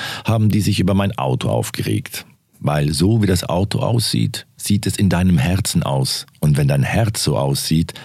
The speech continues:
darfst du Jesus nicht in dein Herz lassen. Dann stimmt da auf jeden Fall irgendwas nicht."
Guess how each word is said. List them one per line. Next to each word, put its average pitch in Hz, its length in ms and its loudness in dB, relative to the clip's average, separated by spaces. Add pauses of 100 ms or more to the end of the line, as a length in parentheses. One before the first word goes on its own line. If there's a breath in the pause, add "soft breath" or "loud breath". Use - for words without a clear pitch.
(120 loud breath)
darfst 71 320 -2
du 80 40 2
Jesus 71 480 2
nicht 73 220 0
in 80 100 0
dein 85 140 0
Herz 90 360 0
lassen. 78 420 0 (960 loud breath)
Dann 71 220 0
stimmt - 340 0
da 80 60 0
auf 73 180 -2
jeden 85 220 2
Fall 85 280 2
irgendwas 67 540 0
nicht." - 320 0